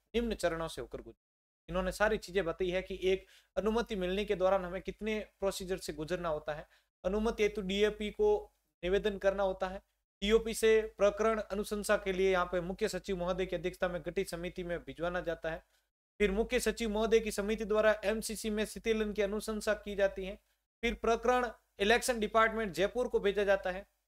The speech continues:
इसके बाद इलेक्शन डिपार्टमेंट राजस्थान उपयुक्त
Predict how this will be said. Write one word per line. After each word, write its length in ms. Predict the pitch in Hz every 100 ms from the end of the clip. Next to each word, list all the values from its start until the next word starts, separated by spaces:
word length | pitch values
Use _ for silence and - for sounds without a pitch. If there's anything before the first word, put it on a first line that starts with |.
| -
इसके 180 | 196 220
बाद 320 | 202 214 208
इलेक्शन 420 | 185 208 220 233 208
डिपार्टमेंट 600 | 196 208 202 208 196 165
राजस्थान 480 | 180 208 - 202
उपयुक्त 420 | 202 190 220 220